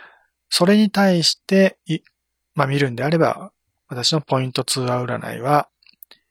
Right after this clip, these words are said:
十分の一の料金でできます。ね。また何を言ってるか分かんない人もいるかもしれませんが、ね。とりあえず、ポイント通話占いを利用してください。ね。世間一般の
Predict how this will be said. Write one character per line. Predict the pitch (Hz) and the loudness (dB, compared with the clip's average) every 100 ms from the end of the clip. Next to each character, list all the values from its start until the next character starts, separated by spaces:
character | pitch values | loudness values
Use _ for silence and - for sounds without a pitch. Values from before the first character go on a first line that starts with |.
| _ _ | _ _
十 | 131 143 151 156 | -4 0 2 2
分 | 151 147 | -2 -2
の | 151 147 - | -2 -2 -4
一 | - - | -4 0
の | 180 - - - | 0 -2 -6 -6
料 | 131 123 | -4 -4
金 | - 107 | -6 -14
で | 113 135 | -10 -8
で | 117 | -8
き | - 123 | -12 -12
ま | 110 | -8
す。 | - - _ _ _ _ _ _ _ _ _ _ _ | -8 -10 _ _ _ _ _ _ _ _ _ _ _
ね。 | 120 - _ _ - - - _ _ - | -14 -14 _ _ -20 -20 -20 _ _ -14
ま | 117 | -10
た | |
何 | 120 139 | -4 -4
を | 110 | -6
言 | |
っ | |
て | 110 139 | -6 -6
る | |
か | 127 | -4
分 | 113 | -2
か | 151 | 0
ん | 147 | 0
な | |
い | |
人 | 117 | -2
も | 117 | -4
い | |
る | 135 | -4
か | 160 | -2
も | 123 | -2
し | |
れ | 135 | -4
ま | 135 | -4
せ | 131 | -2
ん | |
が、 | 131 170 _ _ _ - | -2 -4 _ _ _ -10
ね。 | 127 - _ | -8 -8 _
と | - | -4
り | 151 180 | 2 4
あ | |
え | |
ず、 | 190 180 - _ - - - _ _ _ _ _ _ - | 4 2 0 _ -20 -20 -20 _ _ _ _ _ _ -6
ポ | - 170 | 2 2
イ | |
ン | 180 | 4
ト | 180 | 0
通 | - 170 | 2 4
話 | 170 | 6
占 | 170 165 110 | 4 4 0
い | |
を | 104 | -2
利 | 131 | 0
用 | 165 | 0
し | - | 0
て | 160 | -4
く | |
だ | 151 | -4
さ | 151 117 | -4 -6
い。 | _ _ _ _ _ 254 | _ _ _ _ _ -8
ね。 | 165 - - | -6 -6 -6
世 | - 156 | -2 0
間 | 139 | -2
一 | 120 - | -4 -10
般 | - 117 | -10 -10
の | 113 - | -12 -16